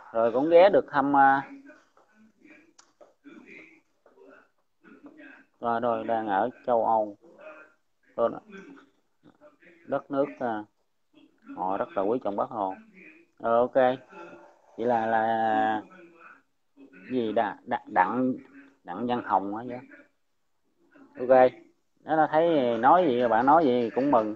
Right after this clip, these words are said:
Mình cũng, mình người Việt Nam, mình cũng, ờ, phải biết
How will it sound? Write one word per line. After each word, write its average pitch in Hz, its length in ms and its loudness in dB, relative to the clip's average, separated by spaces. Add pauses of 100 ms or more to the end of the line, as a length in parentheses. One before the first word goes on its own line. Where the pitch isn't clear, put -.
(140)
Mình 107 280 -8
cũng, 131 220 -4
mình 110 220 -4
người 110 120 -4
Việt 107 180 -8
Nam, 123 300 -2
mình 107 300 -6
cũng, 123 260 -6
ờ, 135 160 -6 (920)
phải 117 180 4
biết 175 160 2